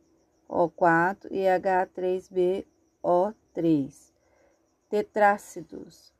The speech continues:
possuem quatro hidrogênios ionizáveis. Exemplo, H quatro P sete O sete.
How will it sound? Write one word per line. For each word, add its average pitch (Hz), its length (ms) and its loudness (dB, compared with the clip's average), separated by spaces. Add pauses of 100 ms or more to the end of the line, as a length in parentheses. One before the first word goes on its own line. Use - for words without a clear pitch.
(340)
possuem - 440 -6 (100)
quatro 180 520 2 (140)
hidrogênios 180 880 -4
ionizáveis. 180 880 -2
Exemplo, 185 560 -4 (460)
H 175 360 2
quatro 175 380 -4 (120)
P 196 340 -4 (240)
sete 190 560 -4
O 190 180 0
sete. 160 760 -6